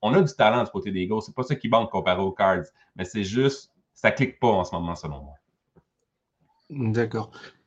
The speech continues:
Speaker 2: Euh, bon, on va passer à un autre sujet.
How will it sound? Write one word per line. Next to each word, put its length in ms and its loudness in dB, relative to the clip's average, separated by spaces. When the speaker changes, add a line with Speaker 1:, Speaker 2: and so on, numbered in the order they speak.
Speaker 2:
Euh, 400 10
bon, 260 6
on 100 6
va 100 4
passer 200 2
à 80 10
un 140 10
autre 140 10
sujet. 720 8